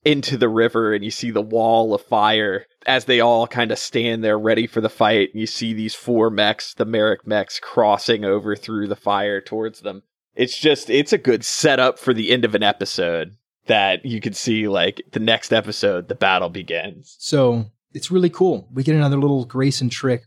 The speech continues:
Speaker 2: We get the fire, the mechs closing in. And we know that he's established this in itself is kind of a diversion in itself. He said, like, "What we're trying to do up here is just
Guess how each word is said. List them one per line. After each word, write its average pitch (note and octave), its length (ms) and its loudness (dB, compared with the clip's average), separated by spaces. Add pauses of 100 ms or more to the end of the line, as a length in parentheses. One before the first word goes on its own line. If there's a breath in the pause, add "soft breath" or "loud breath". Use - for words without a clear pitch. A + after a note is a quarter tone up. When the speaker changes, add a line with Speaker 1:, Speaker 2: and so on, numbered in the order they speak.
Speaker 2:
We C3+ 80 -12
get C3 160 -10
the B2 80 -16
fire, C3 640 0 (320)
the B2 80 -8
mechs A#2+ 300 -4
closing A#2+ 400 -4
in. A2+ 320 -4 (260)
And E3+ 160 2
we F#3+ 100 4
know G3 300 4
that C#3+ 380 0
he's E3+ 240 -2
established E3 580 0
this F#3+ 240 2
in G#3+ 80 2
itself F3+ 560 0
is C3 600 0 (340)
kind G#3 320 2
of D#3+ 120 2
a D3 60 0
diversion C#3 540 0
in A#2+ 100 -4
itself. - 540 -4
He B2+ 100 -12
said, B2 300 -8
like, A2+ 160 -10
"What D3 320 0
we're G3 100 0
trying E3+ 280 0
to D3+ 80 2
do D3 260 0
up F3 220 2
here G#2+ 440 -2 (300)
is C#3 280 -2
just E3 520 -2